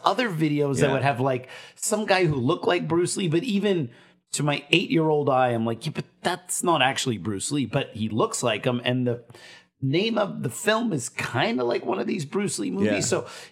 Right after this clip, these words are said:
Speaker 1: even without watching them, uh, I kind of, uh, grew a very strong distaste for them just because I just felt they, they just looked fraudulent. And I'm like,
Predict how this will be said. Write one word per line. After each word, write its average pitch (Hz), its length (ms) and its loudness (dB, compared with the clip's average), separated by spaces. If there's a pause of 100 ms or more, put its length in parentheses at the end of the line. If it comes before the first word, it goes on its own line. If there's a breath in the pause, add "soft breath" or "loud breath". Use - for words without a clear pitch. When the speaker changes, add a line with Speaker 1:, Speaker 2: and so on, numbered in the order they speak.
(140 loud breath)
Speaker 1:
even 196 380 0
without 151 540 0
watching 113 640 0
them, 76 300 -8 (420 loud breath)
uh, 127 360 2 (120)
I 127 540 2
kind 143 340 0
of, 123 400 -4
uh, 131 120 0 (600)
grew 156 240 4
a 139 60 0
very 139 320 2
strong 127 400 0
distaste 123 580 0
for 127 160 0
them 107 240 -2
just 143 380 -2
because 139 300 0
I 120 100 2
just 117 240 -2
felt 110 340 -2 (600 loud breath)
they, 131 260 0
they 120 320 0
just 117 220 -2
looked 131 280 0
fraudulent. 117 840 0
And 113 160 -2
I'm 113 120 -2
like, 113 240 -4